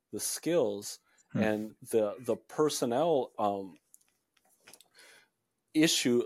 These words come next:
Speaker 1: not issues, but a, a way of dealing with people to be able to, to land this plane for everyone? And I think that a lot of times people, regardless of age, that are new to any industry wanna skip that part, and they wanna put it ahead, and they wanna,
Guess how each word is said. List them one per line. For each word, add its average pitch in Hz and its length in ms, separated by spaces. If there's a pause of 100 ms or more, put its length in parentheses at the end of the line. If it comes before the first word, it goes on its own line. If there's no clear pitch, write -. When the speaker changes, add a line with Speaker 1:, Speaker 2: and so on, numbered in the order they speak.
Speaker 1:
not 123 260
issues, 117 380
but 110 220 (100)
a, 127 220
a 127 100
way 143 380
of 110 160
dealing 147 300
with 110 180
people 127 540
to 123 120
be 120 220
able 127 180
to, 113 280
to - 180
land 120 340
this 113 140
plane 127 300
for 101 200
everyone? 110 540
And 113 120
I 110 60
think 127 400
that 110 200 (200)
a 113 60
lot 113 260
of 139 140
times 123 340
people, 110 480 (260)
regardless 123 460
of 104 140
age, 135 320
that 110 120
are 104 100
new 117 220
to - 140 (140)
any 160 240
industry 110 720 (800)
wanna 123 280
skip - 400
that - 240
part, - 280 (300)
and 110 100
they 110 100
wanna 117 260
put 135 220
it 113 120
ahead, 107 400
and 110 180
they 107 80
wanna, 113 380